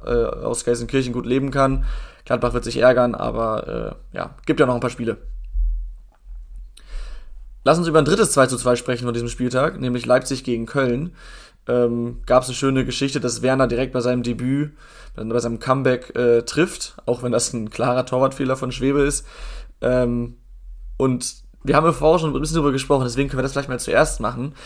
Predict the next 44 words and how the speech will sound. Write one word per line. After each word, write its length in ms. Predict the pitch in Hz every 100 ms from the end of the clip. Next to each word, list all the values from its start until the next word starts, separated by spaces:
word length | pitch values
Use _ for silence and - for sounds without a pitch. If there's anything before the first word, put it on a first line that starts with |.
| - - - _ _ -
Mit 380 | 131 147 - - -
auch, 480 | 143 156 - - - -
ja, 80 | 135
was 80 | 131
jetzt 120 | 127
spielentscheidend, 680 | - 156 147 135 135 139 131
aber 140 | 123
sicherlich 560 | 127 143 127 131 131 - -
einfacher 520 | 135 151 - 135 131
für 120 | 131
Köln 300 | 120 143 143
dadurch, 480 | 127 117 123 139 -
war 80 | 131
ja 140 | 135
auch 80 | 123
die 100 | 127
rote 260 | 117 135 120
Karte 300 | 131 127 -
für 80 | -
Dominik 320 | 123 131 120
Szoboszlai 560 | 131 127 - 117 120 - - - -
in 160 | - 123
der, 380 | 123 123 - -
ich 80 | 123
glaube, 180 | 127 -
ersten 300 | 123 135 127
Minute 160 | 131
der 120 | 120
Nachspielzeit, 600 | 120 127 - 117 117 120
der 140 | 123 -
ersten 340 | 123 127 123
Halbzeit. 560 | 127 139 - 117 127 - - - - - - -
Äh, 360 | 123 123 120 110
Tim, 240 | 156 131
du 100 | 113
siehst 300 | 120 131 131
das 160 | 135 127
als 240 | 120 117
klare 260 | - 143 147
Fehlentscheidung 500 | 131 147 123 113 110
an, 160 | 90 101
kann 140 | 113
das 140 | 110
sein? 220 | 113 123